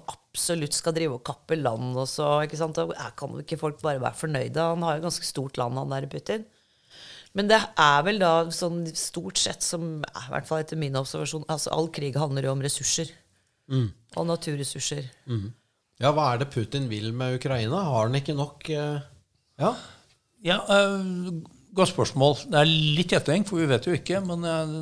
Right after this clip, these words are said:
Speaker 3: det er noen alternativer. Det ene er det vi kaller geopolitikk. De har alltid likt å ha land mellom seg selv og alle andre, sånn at de kan ha sånn buffersone som de kontrollerer. Så, så hvis noe skjer, så har de kontroll på Ukraina, Hvite-, eller Belarus, som det heter nå, og andre
Speaker 2: Mm.
Speaker 3: steder, ikke sant?
Speaker 2: Mm.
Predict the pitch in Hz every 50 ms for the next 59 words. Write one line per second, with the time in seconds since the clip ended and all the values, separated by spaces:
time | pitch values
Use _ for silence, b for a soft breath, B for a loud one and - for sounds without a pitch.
0 | 156 151 151 147 151 151 151 165 165 127 104 101 107 107 - - 113 117 113 113
1 | 120 123 151 180 196 160 160 151 120 127 143 139 123 117 117 113 110 - 120 110
2 | 113 107 - - 98 92 98 95 - 123 113 107 - 143 139 - - - 135 123
3 | 120 117 101 - - 135 117 104 - - - - 127 113 113 110 110 117 113 107
4 | 101 98 101 117 120 120 117 110 98 98 101 104 107 - 127 117 - - 117 107
5 | 113 117 117 - - 101 104 104 110 110 117 123 117 110 110 107 101 110 139 131
6 | - 131 113 110 120 113 120 117 113 110 107 107 110 110 107 101 123 - - -
7 | 113 107 - 107 104 110 120 117 131 117 117 117 - 123 117 - - 120 110 101
8 | 101 117 131 120 110 - 123 120 117 120 B B B B B B B B B -
9 | - 117 120 - - 135 117 110 113 - - - 123 117 117 120 113 - - 131
10 | 110 107 110 110 131 123 107 113 107 98 95 - - 113 107 - 107 101 95 95
11 | 92 92 95 101 101 101 104 104 110 98 - - 101 98 107 110 117 113 107 104
12 | 107 107 110 104 104 104 101 104 101 - - 104 101 104 104 101 - 104 104 101
13 | 98 101 110 - 175 - - 151 - 101 98 107 110 117 113 120 123 147 - 107
14 | 110 - - B B B